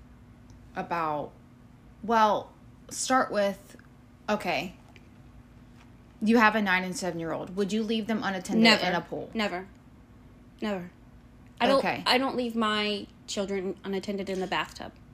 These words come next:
Speaker 1: So I actually have a nine and seven-year-old right now, currently.
Speaker 2: Mm-hmm.
Speaker 1: And two boys. And I don't even leave my children unattended in the bathtub as well. Because it only takes an amount of, this couple
Speaker 2: It
Speaker 1: inches of water to
Speaker 2: Right.
Speaker 1: drown.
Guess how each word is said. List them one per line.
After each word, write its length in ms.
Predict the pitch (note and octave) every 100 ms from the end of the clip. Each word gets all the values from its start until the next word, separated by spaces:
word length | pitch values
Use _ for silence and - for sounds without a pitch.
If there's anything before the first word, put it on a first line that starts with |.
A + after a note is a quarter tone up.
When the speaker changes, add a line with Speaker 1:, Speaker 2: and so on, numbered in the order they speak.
| -
Speaker 1:
So 220 | - C#4 -
I 220 | B3+ F4+
actually 500 | A3+ G#3 G#3 - G3
have 240 | F#3 G3+ F#3+
a 80 | F3+
nine 240 | F3 E3
and 160 | E3 F3
seven-year-old 480 | D3+ D#3+ D3+ D#3+
right 240 | D#3 D#3+ D#3
now, 180 | D#3 C3+
currently. 640 | - E3 - - - - G#3+
Speaker 2:
Mm-hmm. 320 | G3 F#3+ F#3 - - - - - - -
Speaker 1:
And 360 | F#3 F3 E3+
two 140 | - A3
boys. 600 | F3+ C3 A2 - - - - - - - - - -
And 580 | F#3+ F3+ F3 F3 E3 - - - - - - - - -
I 220 | F#3 A3
don't 200 | A3 G3
even 220 | F3 E3+
leave 160 | D#3+ C3+
my 140 | D3
children 340 | C#3+ D3 C#3 B2
unattended 420 | D3 - D#3 B2+
in 120 | D3
the 80 | C#3
bathtub 340 | - - - -
as 100 | -
well. 260 | - - - - - -
Because 240 | A3 A3+
it 100 | F3+
only 180 | D#4 D4+
takes 260 | - G#3+ -
an 100 | D#3+
amount 280 | E3+ F3 -
of, 640 | - - - - G3 -
this 300 | E4+ F4 - - - - -
couple 260 | G4 A#3 A#3
Speaker 2:
It 60 |
Speaker 1:
inches 240 | B3 A3+ E3
of 140 | D3+
water 360 | E3 G3 D#3 E2+
to 140 | F3+
Speaker 2:
Right. 140 | G#3+ G3
Speaker 1:
drown. 320 | A2 B1+